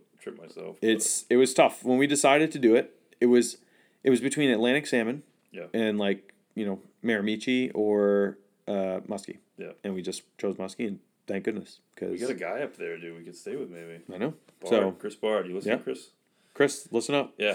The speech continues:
Speaker 1: if you're listening,
Speaker 2: <laughs>
Speaker 1: you got a place we can pitch a tent, let us know.
Speaker 2: So, yeah, so the last thing, um, I guess that I haven't got into is flies.
Speaker 1: Yes.
Speaker 2: So,
Speaker 1: So,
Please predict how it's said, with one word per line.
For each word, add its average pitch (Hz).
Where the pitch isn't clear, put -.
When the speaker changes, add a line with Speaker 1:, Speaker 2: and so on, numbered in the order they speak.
Speaker 1:
if -
you're 110
listening, -
Speaker 2:
<laughs> -
Speaker 1:
you 240
got 196
a 98
place 107
we 101
can 87
pitch 101
a 82
tent, 92
let 87
us -
know. 170
Speaker 2:
So, 131
yeah, 127
so 120
the 143
last 185
thing, 160
um, 117
I 120
guess 143
that 120
I 113
haven't 127
got 123
into 120
is 101
flies. 104
Speaker 1:
Yes. -
Speaker 2:
So, -
Speaker 1:
So, -